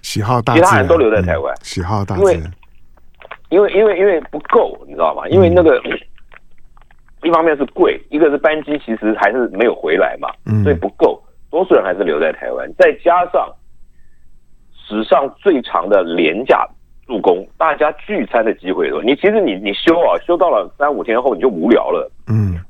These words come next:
Speaker 2: 就想约朋友出来吃吃喝喝了嘛，
Speaker 1: 嗯，对。
Speaker 2: 对不对？
Speaker 1: 对。
Speaker 2: 对啊，就是，就是这样。还有今年的年菜外卖，
Speaker 1: 嗯。
Speaker 2: 外卖的生意也很好。年菜外卖为什么生意好呢？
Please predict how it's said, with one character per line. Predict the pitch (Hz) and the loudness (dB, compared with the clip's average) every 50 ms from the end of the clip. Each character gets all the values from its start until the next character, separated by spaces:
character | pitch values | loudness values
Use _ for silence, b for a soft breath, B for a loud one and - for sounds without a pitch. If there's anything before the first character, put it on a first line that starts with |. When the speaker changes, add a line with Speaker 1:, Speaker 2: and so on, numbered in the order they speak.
| - - | -12 -8
Speaker 2:
就 | 175 | -2
想 | 147 120 87 101 | 0 0 2 4
约 | 123 139 | 2 2
朋 | 135 - 101 113 | 2 2 0 -2
友 | 104 - | -2 -2
出 | - 104 | -2 -2
来 | 98 82 82 85 | 0 0 0 0
吃 | - 101 - - 143 123 113 104 | 0 0 2 2 2 0 -2 -2
吃 | - 104 | -4 -4
喝 | - - 92 | 0 0 0
喝 | 90 95 87 | 0 2 2
了 | 87 87 | 2 0
嘛， | 69 - - | 0 0 0
Speaker 1:
嗯， | 127 127 110 98 98 | 2 2 2 0 0
对。 | - 117 | -2 -2
Speaker 2:
对 | 101 | 0
不 | 95 | 0
对？ | 101 92 - - - - - - | 0 -2 -4 -8 -16 -20 -20 -12
Speaker 1:
对。 | - 98 92 87 - - - - - - | -8 -8 -8 -8 -10 -12 -18 -20 -20 -18
Speaker 2:
对 | - 80 92 95 | -6 -2 0 0
啊， | 90 76 67 - - | 0 0 -2 -6 -8
就 | - 120 | -8 -8
是， | 107 95 | -8 -8
就 | - 113 107 | -6 -6 -4
是 | 92 85 76 | -4 -4 -2
这 | 85 | -2
样。 | 82 62 - B B B B B B B | -2 -2 -2 B B B B B B B
还 | - 139 | -2 0
有 | 139 117 | 0 0
今 | - - 185 202 | 0 -2 -2 0
年 | 202 143 101 92 95 | 0 0 0 0 0
的 | 104 101 - - - - - - - - - - - - - - - - - - - - - - - - - | 0 0 0 -4 -8 -18 -20 -20 -20 -20 -20 -20 -20 -20 -20 -20 -20 -20 -20 -20 -20 -20 -20 -20 -20 -20 -10
年 | 98 95 87 101 123 - | -6 -4 -2 -2 -2 -2
菜 | - 170 170 120 | 0 0 2 2
外 | 110 135 127 104 92 | 4 2 2 2 0
卖， | 107 110 87 67 - - - - - | -2 -2 -4 -4 -6 -12 -16 -8 -4
Speaker 1:
嗯。 | 107 101 98 92 85 87 - - | -2 0 0 -2 -4 -6 -8 -4
Speaker 2:
外 | 156 139 117 101 | -2 -2 0 0
卖 | 113 117 98 | 2 0 0
的 | 85 87 - | 0 -2 -4
生 | - 98 95 | -4 -4 -4
意 | 107 95 78 | -2 -4 -4
也 | 64 62 | -4 -6
很 | - 65 67 | -6 -8 -12
好。 | - - - - - _ - - - - - - - - - - - - | -12 -12 -12 -14 -14 _ -20 -20 -20 -20 -20 -20 -20 -20 -20 -20 -18 -6
年 | 113 123 147 160 | 0 0 2 4
菜 | 185 190 165 | 4 4 4
外 | 170 185 170 156 | 4 2 0 0
卖 | 143 151 131 | 0 0 0
为 | 117 123 139 123 | 0 0 0 -2
什 | 110 | -2
么 | 92 90 | -6 -6
生 | - 107 104 | -4 -4 -4
意 | 101 92 | -2 -4
好 | - 76 60 58 | -4 -6 -6 -6
呢？ | 60 | -6